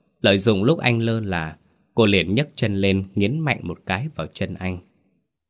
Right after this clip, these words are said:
Bị đau, Trí Anh hít một tiếng, liền buông cô ra ôm lấy chân mình. Cô!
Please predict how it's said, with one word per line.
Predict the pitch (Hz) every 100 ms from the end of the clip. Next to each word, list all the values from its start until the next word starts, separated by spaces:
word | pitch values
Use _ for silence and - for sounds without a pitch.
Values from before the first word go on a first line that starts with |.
| _ _ _
Bị | - 98
đau, | 92 104 98
Trí | 98 123
Anh | 104 95
hít | 101 180 185
một | 165 -
tiếng, | 107 104 156 190 - _
liền | 92 87 80 85
buông | 104 98
cô | - 92
ra | 92
ôm | - 92
lấy | 92 104 127
chân | - 95 90
mình. | 78 - _ _ _ _ _ _ _ _ _ _ _ -
Cô! | 127 120 107